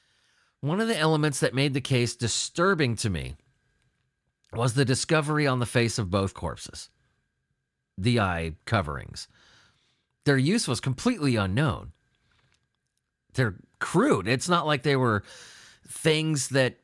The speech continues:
electrical engineers used, right? <clears throat> These were crudely made. Um, the fact that the lead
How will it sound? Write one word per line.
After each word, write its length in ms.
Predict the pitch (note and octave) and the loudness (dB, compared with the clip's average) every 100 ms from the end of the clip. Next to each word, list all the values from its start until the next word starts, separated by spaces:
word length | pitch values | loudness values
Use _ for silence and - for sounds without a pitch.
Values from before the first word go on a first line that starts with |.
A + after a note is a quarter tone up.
| _ | _
electrical 500 | B2+ B2 C3+ - C3+ | 0 2 0 0 0
engineers 580 | A#2 B2+ B2 A#2+ A#2 F#2+ | 0 0 0 2 2 0
used, 640 | F#2+ C#3 D3 E2 - - - _ - | 2 4 4 2 -4 -10 -12 _ -2
right? 360 | F#2 G2+ - - - - - - - - _ _ _ - | -2 -2 -6 -14 -20 -20 -20 -20 -20 -20 _ _ _ 0
<clears throat> 420 | F#3+ E3+ C#3 F#2 | 2 4 2 2
These 180 | E3 D#3 | 0 0
were 100 | C3 | -2
crudely 420 | - F3 F3 A#2+ | 2 2 4 2
made. 420 | A2+ F3 F2+ - _ _ _ _ _ _ _ _ _ _ _ _ _ _ - | 2 0 -2 -8 _ _ _ _ _ _ _ _ _ _ _ _ _ _ -2
Um, 480 | C#3 B2+ A#2+ G2+ - _ _ _ _ _ - | 2 2 0 -4 -10 _ _ _ _ _ -4
the 120 | - | -2
fact 240 | G#3+ B3 | -2 -2
that 120 | C4+ G#3+ | -2 0
the 80 | |
lead 680 | D#3+ C#3+ C#3+ D3+ E3 E3+ D#3 | 0 0 2 2 2 0 -4